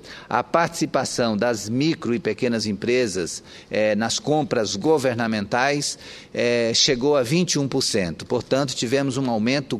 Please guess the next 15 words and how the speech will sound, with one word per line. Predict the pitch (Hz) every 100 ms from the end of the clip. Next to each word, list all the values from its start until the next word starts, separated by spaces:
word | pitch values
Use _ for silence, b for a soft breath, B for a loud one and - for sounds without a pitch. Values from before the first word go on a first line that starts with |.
| -
considerável | 147 175 - - 156 151 113 113 123 139 131 -
entre | 131 135 147 147 139 147 B B B -
dois | 120 127 113
mil | 113 123 139 -
e | 117
doze | 95 117 135 120 123 -
e | 139
dois | 131 131 117
mil | 117
e | 110
treze | 104 113 127 139 139 143 B B B -
no | 113 120 143 160 190
volume | 117 147 135 160 151
de | 147
participação | - - 196 185 - 165 - 196 190 175 151 - 156 139 110 85